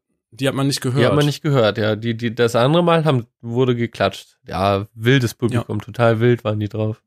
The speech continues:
Speaker 1: Das war wild. Ach, gute Zeiten.
Speaker 2: Gute Zeiten.
Speaker 1: War das zweitausendneunzehn? Ich glaub, das war zweitausendneunzehn.
Speaker 2: Das war zweitausendneunzehn, ja, glaub ich auch.
Speaker 1: Ich hätte niemals gedacht, dass ich zweitausendneunzehn so vermissen würde.
Speaker 2: <laughs> Ja.
Speaker 1: Du, sag mal, wie machen wir das denn jetzt mit unserer Weihnachtsfolge?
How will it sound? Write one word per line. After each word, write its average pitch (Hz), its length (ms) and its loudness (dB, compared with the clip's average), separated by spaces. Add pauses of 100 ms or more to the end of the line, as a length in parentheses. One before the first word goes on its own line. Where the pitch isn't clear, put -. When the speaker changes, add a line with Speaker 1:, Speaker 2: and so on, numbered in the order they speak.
Speaker 1:
Das 127 220 -2
war 120 200 -2
wild. 104 400 -4 (320)
Ach, 127 420 0
gute - 240 -12
Zeiten. 110 300 0
Speaker 2:
Gute 117 180 0
Zeiten. 117 380 0
Speaker 1:
War 113 80 0
das 117 160 0
zweitausendneunzehn? 120 760 0
Ich 135 120 -2
glaub, 131 160 -2
das 127 120 -2
war 120 120 -2
zweitausendneunzehn. 107 800 -2
Speaker 2:
Das 117 160 0
war 107 100 -2
zweitausendneunzehn, 110 800 -2
ja, 110 120 -2
glaub 120 180 -2
ich - 120 -10
auch. 117 200 -4 (280)
Speaker 1:
Ich 117 120 -6
hätte 123 160 2
niemals 127 260 2
gedacht, 120 280 -2
dass 110 100 -2
ich 117 100 -4
zweitausendneunzehn 110 720 -2
so 107 120 -6
vermissen 113 440 0
würde. 123 180 2
Speaker 2:
<laughs> 113 120 2
Ja. 110 300 -2
Speaker 1:
Du, 180 260 0 (180)
sag 160 220 -2
mal, 170 160 0
wie 156 60 -2
machen 160 220 0
wir 233 60 0
das 196 140 0
denn 160 120 0
jetzt 156 180 -2
mit 147 80 -8
unserer 131 260 -2
Weihnachtsfolge? 113 880 -2